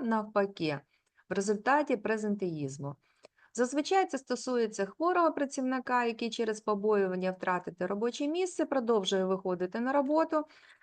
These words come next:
але через погане самопочуття він працює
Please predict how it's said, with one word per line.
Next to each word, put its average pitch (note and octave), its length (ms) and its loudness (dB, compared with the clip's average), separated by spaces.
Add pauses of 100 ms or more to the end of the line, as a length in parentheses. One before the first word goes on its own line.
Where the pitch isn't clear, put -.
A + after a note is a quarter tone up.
але A3 440 6
через G#3 380 0
погане G3 540 0
самопочуття G#3+ 960 -2 (340)
він D4 280 0
працює A3+ 680 2